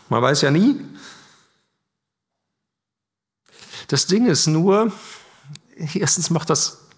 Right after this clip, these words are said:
am Ende keinen Sinn und zweitens macht's auch nicht froh. Die große Freude, von der der Engel erzählt, die kommt bei so einem Versicherungsglauben nicht an.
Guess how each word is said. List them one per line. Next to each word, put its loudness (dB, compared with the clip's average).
am 0
Ende 2
keinen 0
Sinn 0
und 0
zweitens 0
macht's 0
auch -2
nicht 2
froh. 2
Die 0
große 2
Freude, 2
von 0
der 2
der 0
Engel 2
erzählt, 0
die 0
kommt -4
bei 2
so 0
einem 0
Versicherungsglauben 0
nicht -2
an. -4